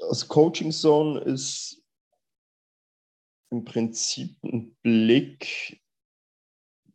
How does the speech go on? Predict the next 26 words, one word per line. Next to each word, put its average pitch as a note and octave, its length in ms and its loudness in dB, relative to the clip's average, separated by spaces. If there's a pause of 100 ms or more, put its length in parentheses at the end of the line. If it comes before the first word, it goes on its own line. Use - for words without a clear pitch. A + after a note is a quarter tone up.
(140)
zurück - 1040 -2 (360)
an G#2 200 0
das, A2+ 260 2
was A2+ 200 -2
wir G#2+ 80 0
getan G#2 600 -4 (260)
haben - 480 -6 (280)
im A#2 140 -6
Fußball - 680 0 (320)
und A2 200 2
was A#2 200 2
wir A2 460 6
dann G#2+ 140 4
aussortiert G#2 680 0
haben. - 380 -4 (560)
Also G#2 320 -2
es G#2 200 -4
ist A2 140 -2
im A#2+ 140 2
Prinzip B2+ 600 2
all C3 280 6
das, B2+ 360 0
was B2 160 -6
sich - 180 -14
bewährt A2 540 -2
hat C#3 260 -8